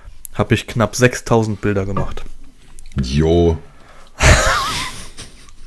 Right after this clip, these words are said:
Speaker 1: Ja, es ist halt, also zum einen ist es Familie und dann kommt die Tante, „Guck mal, und der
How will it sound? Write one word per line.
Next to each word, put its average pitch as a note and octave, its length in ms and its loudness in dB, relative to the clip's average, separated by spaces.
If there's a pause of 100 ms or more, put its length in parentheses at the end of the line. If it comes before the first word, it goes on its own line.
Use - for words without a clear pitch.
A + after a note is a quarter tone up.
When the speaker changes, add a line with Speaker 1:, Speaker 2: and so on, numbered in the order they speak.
(920)
Speaker 1:
Ja, B2+ 140 8
es C#3+ 100 6
ist D#3 180 4
halt, E3 220 4 (1900)
also E3 340 6 (320)
zum C#3+ 200 0
einen D3+ 240 2
ist B2 140 0
es B2+ 140 2
Familie G#2 500 -2
und C#3 140 0
dann D3 160 6
kommt C#3 220 2
die C#3 100 0
Tante, C#3+ 260 0
„Guck F#3+ 220 2
mal, F3 140 4
und D#3 300 0
der E3 200 6